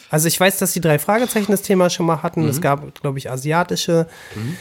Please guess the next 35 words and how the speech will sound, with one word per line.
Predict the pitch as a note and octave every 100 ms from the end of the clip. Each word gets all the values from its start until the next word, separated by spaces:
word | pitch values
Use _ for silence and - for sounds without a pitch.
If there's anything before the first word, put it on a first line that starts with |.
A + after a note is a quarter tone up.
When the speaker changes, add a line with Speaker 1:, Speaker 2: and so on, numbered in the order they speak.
| - - - -
Speaker 1:
äh, | D#3 D3 C#3+ C#3+ C#3+ C#3 -
Stimmen, | - D#3+
die | D3
dann | C3+ C3
so | C#3 C3+
diesen | C#3 B2+ A#2+
pseudo-chinesischen, | - D#3 F3 E3+ - D3 F#3 G3+ - G3 F3+ E3+ E3+
äh, | D#3 E3 D#3+ - -
Speaker 2:
Ja. | G#3
Speaker 1:
also | F#3+
es, | F3+ -
es | F#3+ -
kommt | A3 G#3+
da | F#3
manchmal | F3 - D#3
Müll | D#3 F3 E3+
bei | B2
raus. | B2+ B2 F3+ - - - A2
Speaker 2:
Ja. | G#2+ G2+
Speaker 1:
Und | F#3 G3+ G#3 -
<laughs> | D#3+ F3 A2+ A2
das | F3+ - - -
Problem | - F3 C#3+ F#3+ A#3+
ist | D3+ -
dann | C#3+ B2+
auch, | D3+ E3+ -
ich | -
guck's | C4+ C4
dann | A3 D#3+
einmal | D#3 D#3+ D#3+ C3+
hier | C#3+ D#3+ C3+
auf |
Speaker 2:
Ja. | A#2 A2+
Speaker 1:
Pro | D3
sieben | C#3 D3 F#3